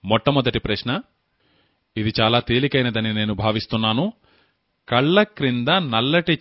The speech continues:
చారలు వస్తే ఏమి చేయాలి? దీనికి సమాధానం నేను మీకు మొదట కూడా చెప్పాను, మళ్ళీ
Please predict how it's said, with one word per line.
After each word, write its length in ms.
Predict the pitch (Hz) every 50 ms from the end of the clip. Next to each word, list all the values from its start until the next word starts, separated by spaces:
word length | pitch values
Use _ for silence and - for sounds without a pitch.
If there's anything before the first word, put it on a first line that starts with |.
| - 113
చారలు 300 | 110 120 127 147 151 135
వస్తే 380 | 110 110 104 - - 143 147
ఏమి 320 | 131 104 101 110 120 127 120 - 113
చేయాలి? 380 | 107 101 98 95 90 87 85
దీనికి 320 | 82 95 107 110 113 - 107
సమాధానం 540 | - 104 107 113 117 104 120 117 117 113 110
నేను 200 | 107 104 104 104
మీకు 200 | 104 101 - 95
మొదట 280 | 95 98 120 - 135
కూడా 240 | 127 - 117 107 107
చెప్పాను, 500 | 104 - 104 - - 107 107 123 170 180
మళ్ళీ 460 | 127 95 101 110 123 147 180 180 -